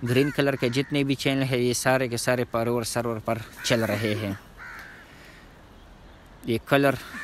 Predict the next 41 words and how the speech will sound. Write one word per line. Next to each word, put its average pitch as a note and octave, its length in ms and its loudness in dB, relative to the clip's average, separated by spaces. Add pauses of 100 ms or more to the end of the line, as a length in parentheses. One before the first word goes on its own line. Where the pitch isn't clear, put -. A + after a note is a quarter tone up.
(160)
हो C3 180 4
गया, B2 340 2 (1080)
स्टार A2 260 0
स्पोर्ट्स C3 400 0
हो C3+ 180 2
गया, B2+ 200 2
ये B2 180 4
भी C3+ 160 2 (120)
पावर B2 300 2
सर्वर B2+ 240 -2
पर B2 160 -6
चल B2+ 220 -2
रहा B2+ 280 2
है। B2 200 -2 (1400)
इसके A2 340 -2
अलावा C3 280 4
वो B2 200 -4 (140)
और C3 240 2
भी C#3 140 -2
चैनल C3 280 0
है, B2 180 0
जी B2+ 200 0
टीवी C3 260 0
हो B2 200 0
गया, B2 400 2
Sony A2 360 -2
Max B2 360 -2
है, B2 80 0
Star G#2+ 400 -2
Plus B2+ 320 0
है, C3 120 2 (220)
ये G#2+ 100 -2
सारे C3+ 300 2
के A#2 100 -8
सारे A2+ 280 0
पावर A2+ 420 0
सर्वर A2 420 -4
पर B2 140 0 (680)
चल A2+ 200 2
रहे G#2+ 340 -2
हैं। G2+ 260 -4